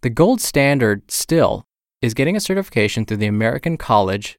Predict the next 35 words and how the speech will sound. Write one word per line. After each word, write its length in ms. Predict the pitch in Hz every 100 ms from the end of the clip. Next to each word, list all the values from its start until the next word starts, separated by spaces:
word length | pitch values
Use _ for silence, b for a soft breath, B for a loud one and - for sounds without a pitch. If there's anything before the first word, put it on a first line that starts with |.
| -
of 120 | 110
Sports 400 | - 98 95 -
Medicine, 460 | 113 110 - - - _ _ _ _
A 140 | 127
C 180 | 127 127
S 160 | 113 -
M 160 | 107
for 100 | 92
short. 360 | 92 - 98 - _ _ _ _ _ _ -
Basically, 380 | 185 214 185
that 160 | 156 135
means 200 | 127 117
if 160 | 113 -
you 120 | 175
pass 320 | 165 180 -
one 140 | 139
of 120 | 135 107
their 180 | 120
certification 720 | 151 160 156 156 - 147 151
exams, 540 | 147 139 143 147 147 - _ _
you're 100 | 127
telling 300 | - 160 160
the 80 | 143
world, 360 | 120 120 110 - -
"I 100 | 113
know 160 | 113
my 140 | 101 92
stuff." 420 | - 101 - - _ _ _ _ _ _ _
So 100 | -
something 320 | 156 233 254
I 60 | 214
tell 200 | 143 147
my 120 | 131
students 500 | 117 - 113 104 95
is, 200 | 110 98